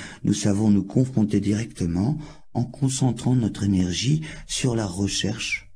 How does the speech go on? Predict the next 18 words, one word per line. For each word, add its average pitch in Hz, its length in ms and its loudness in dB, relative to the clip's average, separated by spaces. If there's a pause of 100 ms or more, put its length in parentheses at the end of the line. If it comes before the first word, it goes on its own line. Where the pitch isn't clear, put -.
(180)
d'une 90 200 -2
solution. 85 640 -6 (1080)
En 185 80 6
revanche, 113 560 0 (640)
si - 340 2
un 131 120 4
sentiment 135 580 0
d'injustice 120 1120 0 (680)
s'ajoute 113 540 2
à 87 40 -2
ce - 160 -4
problème, 139 640 0 (720)
il 131 140 0
va 147 260 0 (440)
nous 143 120 2
distraire, 151 880 -2
nous 131 160 4
consumer 143 720 2